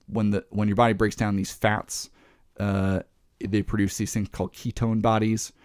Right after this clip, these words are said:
Your kidneys can't get them out of your system quick enough 'cause you're producing a lot of them.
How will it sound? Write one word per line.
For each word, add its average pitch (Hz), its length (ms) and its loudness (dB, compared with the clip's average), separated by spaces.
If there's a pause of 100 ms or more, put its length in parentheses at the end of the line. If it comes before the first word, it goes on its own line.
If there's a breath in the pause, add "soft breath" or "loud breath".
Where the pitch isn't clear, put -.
(260 soft breath)
Your 98 160 -4
kidneys 123 420 2
can't 110 320 0 (360)
get 113 180 2
them 110 120 0
out 104 140 2
of 95 80 -2
your 92 80 -2
system 104 720 -2
quick - 240 0
enough 107 220 -2
'cause 95 140 -2
you're 92 120 2
producing 98 640 0
a 95 80 -4
lot 101 220 2
of 104 40 2
them. 101 160 2